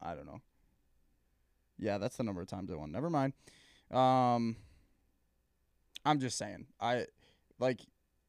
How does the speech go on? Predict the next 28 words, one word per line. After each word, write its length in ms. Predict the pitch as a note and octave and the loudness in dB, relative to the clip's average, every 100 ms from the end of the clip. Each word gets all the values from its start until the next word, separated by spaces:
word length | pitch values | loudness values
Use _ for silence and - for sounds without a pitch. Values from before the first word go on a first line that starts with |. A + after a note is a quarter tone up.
| _ _ _ _ - | _ _ _ _ -10
you 180 | B2+ D#3 | -2 2
can 200 | D#3 B2 | 2 6
make 220 | F#3+ B3+ | 6 6
that 160 | B2+ A#2 | 2 0
argument 520 | A2+ A2+ G#2 A2+ C#3 _ _ _ _ _ _ _ _ _ _ _ | -2 -4 -4 -4 -6 _ _ _ _ _ _ _ _ _ _ _
that, 300 | B2+ G#2+ G#2+ _ _ _ _ _ - | -2 0 -2 _ _ _ _ _ -6
you 80 | B2 | -4
know, 220 | G#2 A2+ - | -2 -4 -2
and 160 | C#3+ | 0
even, 180 | F3 G3 | 2 2
lo-, 80 | G#3+ A#2+ | 4 4
okay, 280 | G#3+ C#3+ E3+ - | 4 4 2 -4
look 200 | B2+ E3 | -8 -6
at 60 | F#3 | -4
this. 300 | G#3 F#3+ - _ _ _ _ - - - _ _ _ _ _ _ _ _ - | -2 -4 -6 _ _ _ _ -20 -20 -20 _ _ _ _ _ _ _ _ -8
He's 140 | F3 | -2
not 160 | E3 D#3 | 0 0
even 160 | D3 | 2
on 100 | D3 D3 | 0 0
this 140 | C3+ | 0
list. 200 | D#3+ - _ | -2 -4 _
Krzyzewski 480 | - D3+ A3 A3 F#3 | -8 -4 -2 -2 0
has 120 | F3 D#3+ | 0 2
the 60 | |
most 260 | D#3+ D#3+ - | 0 0 -2
tournament 440 | - F3 D#3 B2 B2 | -4 0 0 -2 0
game 300 | D3 D3 B2+ | 2 2 0
wins 380 | A2+ A2 - | -2 -4 -8